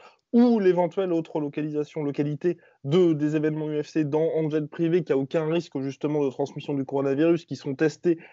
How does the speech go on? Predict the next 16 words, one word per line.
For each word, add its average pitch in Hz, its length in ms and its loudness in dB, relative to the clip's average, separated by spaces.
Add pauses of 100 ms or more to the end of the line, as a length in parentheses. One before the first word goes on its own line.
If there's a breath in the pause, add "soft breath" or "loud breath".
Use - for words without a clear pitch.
(140 loud breath)
qui 156 100 -6
sont 196 160 -2
aussi 180 260 -2
correctement 151 520 0
payés, 165 400 0 (180)
moi 170 180 4
je 160 80 -2
suis 147 220 -8
complètement 160 560 -4
pour, 190 320 0
parce - 160 -12
qu'on 139 140 -10
sait 156 280 -4
à 127 80 -10
quel 139 220 -4
point 170 320 -4